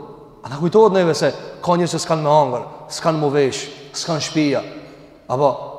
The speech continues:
e pastaj çka bën Allah, vëllezër? Çka bën? "A, maj çto njëzet dinar, maj çto tridhjetë dinar." E fatkeqësisht pastaj pasanik shkon e merr zeqatin e copton në katërdhjetë vene. Në katërdhjetë vene ai as, as,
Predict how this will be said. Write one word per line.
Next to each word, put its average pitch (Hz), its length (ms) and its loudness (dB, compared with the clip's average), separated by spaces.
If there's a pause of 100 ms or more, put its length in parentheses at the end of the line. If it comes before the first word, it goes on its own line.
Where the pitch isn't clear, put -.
(300)
e 127 40 -8
pastaj 165 220 0
çka 196 140 4
bën 180 160 4
Allah, 165 220 4
vëllezër? 160 220 2 (560)
Çka 165 120 2
bën? 156 200 4
"A, 160 80 0 (1000)
maj 196 260 2
çto - 160 0
njëzet 165 220 0
dinar, 147 280 2 (500)
maj 208 240 2
çto 196 100 -2
tridhjetë 170 260 0
dinar." 151 280 2 (480)
E 135 60 -10
fatkeqësisht 196 420 4
pastaj 190 240 4
pasanik 190 400 4 (360)
shkon 202 200 4
e 202 60 6
merr 202 140 6
zeqatin 196 420 6
e 196 60 6
copton 202 420 6 (160)
në 170 80 -2
katërdhjetë 202 400 6
vene. 156 300 4 (320)
Në 165 60 -4
katërdhjetë 208 360 6
vene 226 200 6
ai 214 260 8 (280)
as, - 260 6 (220)
as, 196 260 4